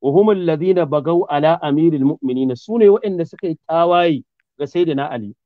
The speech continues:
Dan Allah yanzu, da maganar Allah da fassarar imami,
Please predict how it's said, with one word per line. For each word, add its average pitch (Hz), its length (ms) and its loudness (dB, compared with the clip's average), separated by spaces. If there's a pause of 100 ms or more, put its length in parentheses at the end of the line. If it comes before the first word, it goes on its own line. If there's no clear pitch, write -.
(280)
Dan 185 220 2
Allah 214 340 2
yanzu, 143 400 -2 (420)
da 156 140 -2
maganar 190 480 0
Allah 196 300 0
da 160 100 0
fassarar 185 480 0
imami, 160 480 0